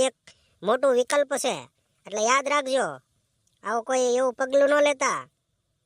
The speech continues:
એ આપણો કોન્ટ્રાક્ટ બન રહે, બરાબર છે? એ એને વંડી એની કંઈક થાય તો તમ તારે આપણે પૈસાની એની નવી બનાવી દઈશું વંડી. એમાં વંડી હાટુક થઈને કાંઈ ભાઈબંધીથી થોડી તોડવાની હોય.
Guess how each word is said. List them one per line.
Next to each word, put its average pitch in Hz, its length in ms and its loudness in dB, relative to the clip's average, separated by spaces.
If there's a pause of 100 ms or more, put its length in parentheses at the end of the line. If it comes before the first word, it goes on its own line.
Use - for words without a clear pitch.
(160)
એ 196 80 -8
આપણો 220 320 -2
કોન્ટ્રાક્ટ 240 420 -2
બન 233 240 -2
રહે, 208 120 0 (200)
બરાબર 262 340 -4
છે? 302 100 2 (640)
એ 226 80 0 (100)
એને 277 180 0
વંડી 285 380 4
એની 285 200 0
કંઈક 277 220 -4
થાય 302 200 2
તો 302 120 -2
તમ 302 160 -4
તારે 294 140 0
આપણે 294 280 -2
પૈસાની 330 500 0
એની 330 160 0
નવી 415 260 -2
બનાવી 302 280 2
દઈશું 196 260 0
વંડી. 190 300 -2
એમાં 226 200 -4
વંડી 302 300 -2
હાટુક 311 260 -4
થઈને 320 160 -2
કાંઈ 302 140 -2
ભાઈબંધીથી 311 480 -4
થોડી 339 220 -6
તોડવાની 302 440 0
હોય. 127 180 -12